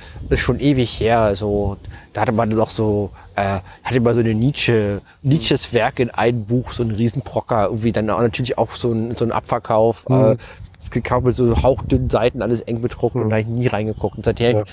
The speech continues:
Speaker 1: danach hab ich mir gesagt, so Gesamtausgaben in einem Band sind vielleicht nicht meins.
Speaker 2: Ja. Was ich gemacht hab, ist Herr der Ringe, Gesamtausgabe,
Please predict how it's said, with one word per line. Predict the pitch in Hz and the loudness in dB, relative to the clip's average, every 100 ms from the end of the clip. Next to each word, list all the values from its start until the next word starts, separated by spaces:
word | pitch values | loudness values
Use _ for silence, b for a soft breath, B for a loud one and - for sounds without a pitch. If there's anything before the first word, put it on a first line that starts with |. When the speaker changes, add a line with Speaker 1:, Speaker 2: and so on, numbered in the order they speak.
| B - | B -4
Speaker 1:
danach | 110 147 | -2 -2
hab | 147 | 0
ich | |
mir | 139 | 2
gesagt, | 123 131 B - | 2 0 B -4
so | - 131 113 - | 2 2 0 -6
Gesamtausgaben | - 127 151 - 135 - 120 113 113 | -2 -2 -2 -2 -2 0 0 2 0
in | 104 | -4
einem | 104 107 104 101 - - - | -4 -4 -6 -8 -12 -8 -4
Band | 98 101 - - - - - | -4 -4 -12 -18 -20 -20 -10
sind | - 104 | -6 -6
vielleicht | - 98 | -4 -4
nicht | 101 98 | -4 -4
meins. | 87 82 82 - | -4 -4 -8 -8
Speaker 2:
Ja. | 113 107 98 _ _ _ B B _ | -6 -6 -6 _ _ _ B B _
Was | 123 | -2
ich | 147 - | 0 0
gemacht | 135 139 - | 0 0 0
hab, | 135 131 | 0 0
ist | - | -2
Herr | 117 120 131 | 0 2 2
der | 120 | 2
Ringe, | 135 139 107 101 101 | 4 2 0 -4 -8
Gesamtausgabe, | - 117 120 123 117 - 117 117 | -2 0 0 0 -2 0 2 2